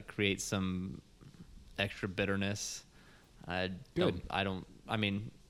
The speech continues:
Speaker 1: I don't think it's true. Like, I, I, I mean, if anybody who's licked a rind will know the bitterness you're talking
Speaker 2: Yeah,
Speaker 1: about. Like,
Speaker 2: it happens.
Speaker 1: um,
Speaker 2: It's, I think if anything, it, it,
Speaker 1: but
Speaker 2: like, it gets the oils in
Speaker 1: but,
Speaker 2: there, you know?
Speaker 1: but no, like, again, I, I, I like, I like the, I like the added,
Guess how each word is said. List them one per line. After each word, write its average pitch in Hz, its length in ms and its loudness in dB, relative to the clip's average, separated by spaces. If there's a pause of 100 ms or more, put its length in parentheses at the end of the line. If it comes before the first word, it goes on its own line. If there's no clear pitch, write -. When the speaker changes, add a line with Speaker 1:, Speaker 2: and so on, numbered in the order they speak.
(340)
Speaker 1:
I 113 100 8
don't 117 140 4
think 123 160 4
it's 110 160 2
true. 135 400 0
Like, 123 220 4
I, 175 160 8 (240)
I, 113 60 8
I 147 40 8
mean, 147 160 6
if 156 140 6
anybody 151 260 8
who's 117 240 4
licked 190 240 0
a 104 60 0
rind 98 400 2
will 98 80 0
know 98 360 0
the 101 100 0
bitterness 98 460 0
you're 104 100 -2
talking 101 260 0
Speaker 2:
Yeah, 135 140 4
Speaker 1:
about. - 120 0
Like, 101 220 0
Speaker 2:
it 147 100 8
happens. 170 400 2
Speaker 1:
um, 110 280 4
Speaker 2:
It's, 139 180 2
I 151 140 6
think 151 220 4
if 120 200 4
anything, 120 380 2
it, 90 140 4
it, - 20 0
Speaker 1:
but 110 140 4
Speaker 2:
like, 110 140 4
it 104 80 0
gets 107 220 0
the 85 140 0
oils 92 440 2
in 87 140 -4
Speaker 1:
but, 113 300 6
Speaker 2:
there, - 80 -8
you - 40 -2
know? 127 120 6
Speaker 1:
but 117 80 4
no, 127 160 8
like, 127 260 6
again, 123 300 6
I, 131 160 8
I, 127 160 6
I 123 180 8
like, 120 200 6 (120)
I 113 120 8
like 117 280 6
the, 107 380 6
I 107 80 8
like 113 200 4
the 110 120 4
added, 101 400 4